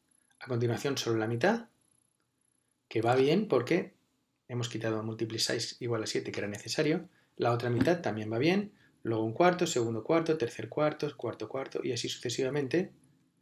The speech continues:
tendríamos la solución final. Fijaos que la solución final, el test mínimo, es una etiqueta select que tiene el atributo múltiple size igual a siete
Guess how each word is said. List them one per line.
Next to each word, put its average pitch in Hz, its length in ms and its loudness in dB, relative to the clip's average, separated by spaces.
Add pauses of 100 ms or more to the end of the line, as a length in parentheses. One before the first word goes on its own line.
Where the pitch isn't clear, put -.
(2000)
tendríamos 120 760 -2
la 113 140 -4
solución 101 440 -8
final. - 260 -16 (3500)
Fijaos 120 240 0
que - 80 2
la 107 60 2
solución 117 360 -6
final, 135 280 -2
el 110 100 -2
test 120 220 -2
mínimo, 143 420 -2 (480)
es - 420 -4 (200)
una 131 160 -4
etiqueta 127 340 -2
select 175 400 4 (540)
que 127 100 0
tiene 135 300 2
el 120 80 4
atributo 117 440 0
múltiple 120 440 0
size 123 280 -2
igual 110 160 -2
a 107 40 -4
siete 180 460 0